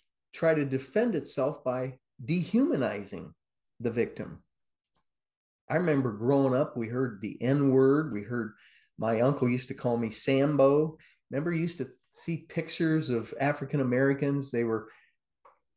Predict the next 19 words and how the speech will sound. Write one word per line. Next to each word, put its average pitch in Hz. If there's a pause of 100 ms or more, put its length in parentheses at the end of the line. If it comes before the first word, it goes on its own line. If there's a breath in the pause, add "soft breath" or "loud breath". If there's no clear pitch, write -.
(160)
descended 147
from 135
apes 139
and 123
they 135
were 127
less 135
intelligent. 139
They 123
were 127
an 127
inferior 127
species, 147
and 107
on 156
and 143
on 151
it -
went. -